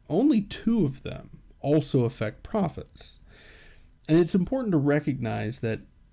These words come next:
most inequalities in profit are a result of having to pay out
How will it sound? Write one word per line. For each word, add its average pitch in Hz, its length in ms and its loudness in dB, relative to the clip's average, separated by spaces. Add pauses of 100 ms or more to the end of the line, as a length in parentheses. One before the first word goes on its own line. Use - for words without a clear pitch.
(100)
most 156 640 2
inequalities 135 720 0
in 113 120 -2
profit 123 500 -2
are 120 80 -4
a 117 60 -2
result 120 520 -2
of 113 380 -6 (880)
having 175 380 2
to 131 80 0
pay 185 480 0
out 120 360 0